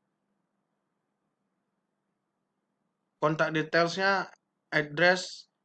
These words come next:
Serengseng Meruya Utara satu satu enam dua puluh, phone number kosong delapan dua satu enam dua tujuh tiga tiga enam lima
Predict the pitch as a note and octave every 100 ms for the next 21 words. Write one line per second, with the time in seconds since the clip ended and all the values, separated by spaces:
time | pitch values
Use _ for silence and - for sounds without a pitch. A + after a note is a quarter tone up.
0 | - - C#3+ D3 D#3 F#3 E3+ D3+ D3 C#3
1 | D#3 F3 F#3+ - _ _ _ _ - D3
2 | C#3+ D3 D#3 F#3 F#3+ - - D3+ C#3+ D3
3 | D3 C#3+ F3 D#3 D#3 D3+ D3 C#3+ C#3+ D3
4 | D#3+ F3+ F3+ F3 _ _ _ _ _ -
5 | D3+ D3 D#3 E3 F#3 F#3 F3+ _ _ _
6 | _ _ _ _ _ _ _ _ - D#3
7 | D#3 D#3+ E3+ E3+ D#3 D3+ D3 D3+ F#3+ G3
8 | F#3 - D#3 D3+ D3+ D#3 D3+ C#3+ C#3+ C#3+
9 | D3 F3 F#3 F3+ D3 D3+ D3+ D#3 D#3 D3+
10 | D3